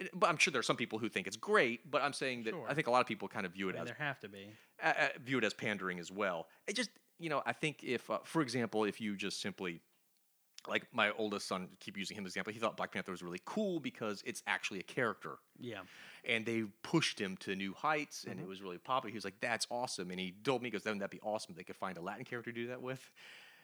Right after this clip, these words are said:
Speaker 1: And so, I, they appreciate seeing,
Speaker 2: Mm-hmm.
Speaker 1: they appreciate seeing a, a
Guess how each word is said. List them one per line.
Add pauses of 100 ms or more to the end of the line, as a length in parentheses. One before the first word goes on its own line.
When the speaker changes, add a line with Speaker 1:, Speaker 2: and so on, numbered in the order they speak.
(160)
Speaker 1:
And (220)
so, (340)
I, (120)
they
appreciate
seeing, (340)
Speaker 2:
Mm-hmm.
Speaker 1:
they
appreciate
seeing
a, (240)
a